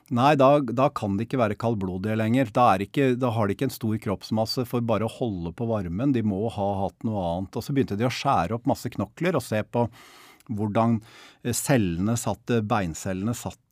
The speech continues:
og hvordan veksten var i knoklene og sånn. Og så kom de egentlig ikke så veldig langt.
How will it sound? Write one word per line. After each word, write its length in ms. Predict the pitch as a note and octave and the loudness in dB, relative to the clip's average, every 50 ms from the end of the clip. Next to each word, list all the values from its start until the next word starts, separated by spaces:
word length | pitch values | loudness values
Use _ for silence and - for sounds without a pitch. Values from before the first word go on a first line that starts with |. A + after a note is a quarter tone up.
| A#2+ | -4
og 80 | A2 G2+ | -2 -2
hvordan 260 | G#2 G2+ A2 A2+ A2 | -2 -2 0 0 -2
veksten 640 | F#2 F#2 E2+ - - - - - - - - A#2 A#2 | -2 -4 -6 -8 -12 -14 -14 -12 -8 -2 0 0 2
var 220 | G#2 F#2+ F#2+ G2+ | 2 0 0 -2
i 60 | A2 A2+ | -4 -4
knoklene 540 | - - F#2+ - - - - G2 G2 G2+ A2 | -6 -6 -8 -8 -10 -10 -6 -4 -2 -2 -2
og 20 | G#2+ | -2
sånn. 160 | D3 E3 E3+ | -2 0 0
Og 80 | C#3+ | 0
så 120 | - - - - | -2 -4 -8 -8
kom 380 | - - - F2 F2 F2 G2 | -8 -10 -6 -6 -4 -4 -4
de 80 | A#2 D#3+ | -4 -2
egentlig 460 | D3+ G2+ F#2 F2 F2+ F#2+ - C3+ B2 | -2 -2 -4 -4 -4 -6 -6 -8 -8
ikke 80 | - - | -8 -8
så 100 | - E3 | -8 -4
veldig 280 | C#3+ B2 A2+ A2+ D#3 D#3+ | -2 -2 -2 0 0 0
langt. 400 | D#3 F#3+ A3+ - _ _ - | 2 0 0 -2 _ _ -20